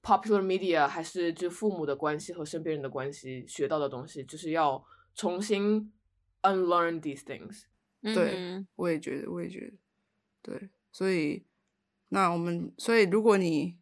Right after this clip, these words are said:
Speaker 2: 现在回去看以前的感情，如果你觉得很恶，也没有关系，这是 <laughs> 青年危机很容易遇到的问题。但是我如果，啊，知道怎么做结尾。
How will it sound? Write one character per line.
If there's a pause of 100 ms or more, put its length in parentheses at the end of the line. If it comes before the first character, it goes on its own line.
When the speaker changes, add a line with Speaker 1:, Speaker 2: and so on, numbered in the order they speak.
Speaker 2:
现
在
回
去
看 (100)
以
前
的
感
情， (300)
如
果
你
觉
得
很
恶， (380)
也
没
有
关
系，
这
是 (140)
<laughs>
青
年
危
机
很
容
易
遇
到
的
问
题。 (460)
但
是
我 (460)
如
果，
啊，
知
道
怎
么
做
结
尾。